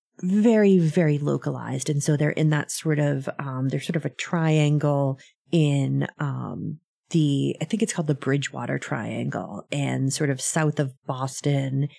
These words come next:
and, um, it with, and, and kind of fading into Rhode Island. And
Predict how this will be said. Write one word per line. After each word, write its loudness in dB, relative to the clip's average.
and, -2
um, -8
it -2
with, 0
and, 0
and 0
kind 0
of -2
fading 4
into 0
Rhode -2
Island. -4
And 2